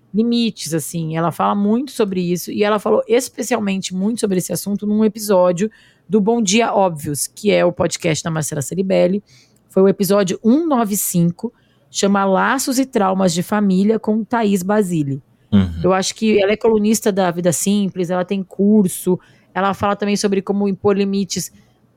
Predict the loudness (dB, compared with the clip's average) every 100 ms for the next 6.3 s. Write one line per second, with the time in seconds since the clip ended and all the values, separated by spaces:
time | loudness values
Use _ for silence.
0 | _ _ _ -20 _ _ -4 -4 -2 -2
1 | -2 -2 -4 -2 -2 0 2 2 2 0
2 | -4 -2 0 0 -2 -4 -2 0 -2 -2
3 | -2 -2 -2 0 0 -2 -2 -2 0 0
4 | 0 -2 0 0 0 -2 -6 -6 -2 0
5 | 0 -2 -4 -2 -2 -4 -14 -10 -4 -2
6 | 0 -2 -4